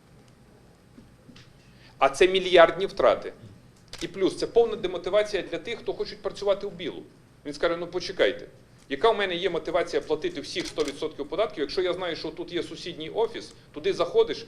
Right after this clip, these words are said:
там за тридцять відсотків відката можна по-іншому оформити декларацію".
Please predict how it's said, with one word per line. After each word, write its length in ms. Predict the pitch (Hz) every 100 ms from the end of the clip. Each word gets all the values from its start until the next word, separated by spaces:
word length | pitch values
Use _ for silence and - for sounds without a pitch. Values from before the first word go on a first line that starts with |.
| -
там 160 | 175 175
за 60 |
тридцять 360 | 170 185 180 175
відсотків 400 | 170 190 180 165
відката 360 | 165 214 208
можна 240 | 143 156 156
по-іншому 480 | 165 185 180 156 131
оформити 420 | 180 165 147 147
декларацію". 540 | 139 151 113 - -